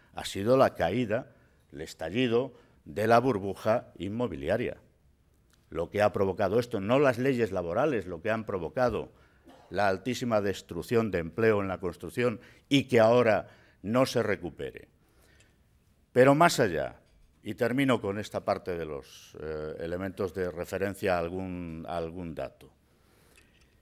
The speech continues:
En este último periodo,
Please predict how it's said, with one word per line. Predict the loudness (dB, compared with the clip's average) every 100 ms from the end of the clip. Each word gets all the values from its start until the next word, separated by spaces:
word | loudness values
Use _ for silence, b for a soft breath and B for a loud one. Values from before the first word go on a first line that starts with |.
| b b _ _ _ _ _ _ _ _ _ -6
En | -2 0
este | 0 4 4
último | 4 -2 -2 0
periodo, | 2 2 2 2 -2